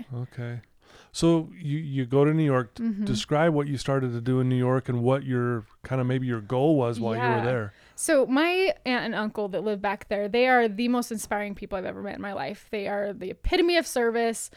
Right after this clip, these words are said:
Speaker 2: everything. And they basically just said, "Hey, come back here. Let's, let's figure life out. Let's get your head above water." They didn't know what was going on. They knew nothing. They just felt, "We need to get her out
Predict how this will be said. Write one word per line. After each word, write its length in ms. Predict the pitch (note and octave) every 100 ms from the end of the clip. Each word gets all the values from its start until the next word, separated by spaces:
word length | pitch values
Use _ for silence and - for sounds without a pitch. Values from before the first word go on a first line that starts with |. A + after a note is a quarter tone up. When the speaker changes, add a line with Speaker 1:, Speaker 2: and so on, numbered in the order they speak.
| - - _
Speaker 2:
everything. 680 | - A3+ A3+ A3+ G#3+ G3+ G#3
And 460 | G#3+ G#3+ G#3+ G3+ G3+
they 100 | B3+
basically 720 | A#3 A#3+ C#4 D4 D#4 D4+ D4 B3+
just 260 | - A#3+ -
said, 540 | - A#3 G#3+ A3 A3
"Hey, 380 | G#3 B3 C4 A3+
come 200 | - A3+
back 220 | C4 D4+
here. 300 | C#4+ A#3+ A#3+
Let's, 420 | G#3+ A3 G#3 - -
let's 220 | - G#3+ -
figure 280 | A3+ G3+
life 240 | G3+ G3 -
out. 260 | - - -
Let's 320 | F#3 A#3 - - - -
get 180 | - -
your 80 | C4+
head 100 | C#4+
above 240 | C4 C#4
water." 500 | A#3 A3+ A3+ A3 A3+ A3
They 100 | A#3+
didn't 240 | C#4+ A#3
know 240 | A3 G#3 - _
what 200 | A3 G3
was 140 | A3
going 220 | B3 B3+ A3+
on. 280 | F#3+ G#3 G3+
They 80 | A3+
knew 140 | A3
nothing. 440 | G#3+ G#3 G3 F#3+ F#3 - _ _ _ -
They 100 | G#3+
just 300 | G3+ G#3 -
felt, 420 | G#3 G3+ A#3+ -
"We 100 | -
need 100 | G#3+
to 60 | G#3+
get 160 | F#3+ G3+
her 100 | G#3+
out 300 | G3 E3+